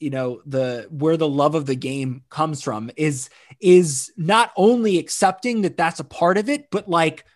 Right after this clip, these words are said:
really buying into the superstitious part of baseball. And I think that's, it, it, I believe it does tie in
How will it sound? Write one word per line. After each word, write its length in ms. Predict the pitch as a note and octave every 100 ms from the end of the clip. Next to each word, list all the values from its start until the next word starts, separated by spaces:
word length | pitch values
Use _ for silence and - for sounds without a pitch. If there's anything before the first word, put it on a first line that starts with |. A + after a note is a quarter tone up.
| -
really 360 | D3+ G#3 B3+ A#3
buying 500 | C3+ E3+ G3 F#3 E3
into 480 | F#3 F3+ - F3 C3+
the 80 |
superstitious 800 | C3 D#3+ C#3+ C#3+ - C3+ - C3
part 420 | - - D3 A#2 C3+
of 140 | B2
baseball. 560 | A#2+ A2+ - G2+ - _ - - -
And 100 | D3+
I 20 |
think 220 | D3+ D#3
that's, 300 | F3 D#3 - - -
it, 220 | F3 D#3 -
it, 340 | A3+ A3 G3 -
I 100 | G3+
believe 400 | F3+ G3 A3+ G3+
it 100 | D3
does 240 | E3+ D#3
tie 280 | - - D#3
in 460 | C#3 D3 B2+ A#2+